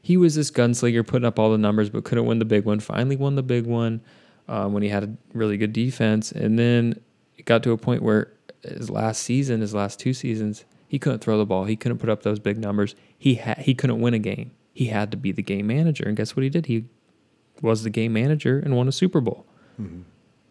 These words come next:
Speaker 1: He didn't have the best game, but he managed it. Still beat Brady that year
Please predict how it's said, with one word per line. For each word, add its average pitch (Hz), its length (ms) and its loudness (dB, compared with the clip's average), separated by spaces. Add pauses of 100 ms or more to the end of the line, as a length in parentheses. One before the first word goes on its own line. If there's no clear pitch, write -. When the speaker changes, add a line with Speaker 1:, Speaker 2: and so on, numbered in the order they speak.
Speaker 1:
He 101 160 -8
didn't 98 200 -4
have 98 120 -4
the 90 80 -6
best 92 260 -4
game, 135 380 0
but - 200 -4 (280)
he - 120 -8
managed 123 420 2
it. - 140 -2
Still 117 220 2
beat 117 220 0
Brady 127 340 2
that 113 220 -2
year 117 280 0